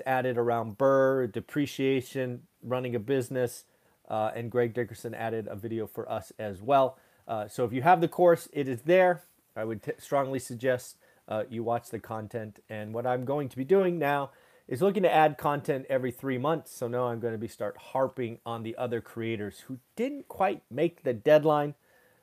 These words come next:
uh, so that we can add some more, uh, maybe by March first or March thirty-first. We shall see what happens.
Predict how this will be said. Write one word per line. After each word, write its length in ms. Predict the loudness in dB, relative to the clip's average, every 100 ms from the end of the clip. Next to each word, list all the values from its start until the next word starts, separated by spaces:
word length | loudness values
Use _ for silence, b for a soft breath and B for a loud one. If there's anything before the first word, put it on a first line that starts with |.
| b
uh, 200 | -8 -8
so 140 | -6 -4
that 120 | -2
we 100 | -4
can 160 | -6 -6
add 180 | -6
some 180 | -8 -10
more, 380 | -8 -6 -6 -8 _ _
uh, 240 | -10 -10 -10
maybe 280 | -10 -8 -8
by 160 | -8
March 260 | -8 -6 -8 -8
first 360 | -10 -10 -12 -14
or 40 |
March 220 | -12 -12 -14 -14
thirty-first. 600 | -12 -12 -12 -12 -12 -12
We 80 | -16
shall 180 | -14 -14
see 240 | -14 -14
what 160 | -12 -10
happens. 400 | -10 -10 -18